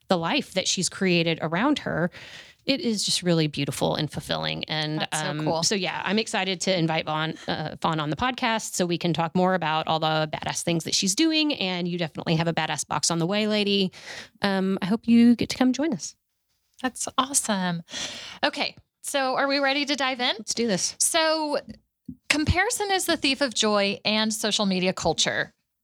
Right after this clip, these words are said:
Speaker 2: We, um, in prepping this episode, it was a little like,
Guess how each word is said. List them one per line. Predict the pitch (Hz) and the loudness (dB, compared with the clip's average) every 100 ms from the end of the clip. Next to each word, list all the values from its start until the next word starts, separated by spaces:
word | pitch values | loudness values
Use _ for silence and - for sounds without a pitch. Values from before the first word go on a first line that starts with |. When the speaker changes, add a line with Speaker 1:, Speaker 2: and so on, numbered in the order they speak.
| - - - | -14 -14 -10
Speaker 2:
We, | 254 359 370 359 359 | 0 2 4 4 4
um, | 349 - 302 302 302 302 240 _ _ | 2 0 -2 -2 -2 -8 -10 _ _
in | 320 320 311 | 2 2 -6
prepping | - 349 349 381 | -2 0 0 0
this | 320 269 - | 2 0 0
episode, | 233 233 226 - 226 220 214 208 - - - - _ _ _ _ | -4 -2 -2 2 2 4 2 0 -4 -18 -20 -20 _ _ _ _
it | 269 | 2
was | 269 277 | 4 0
a | |
little | 277 269 262 | 2 2 4
like, | 240 226 202 - | 2 0 -2 -8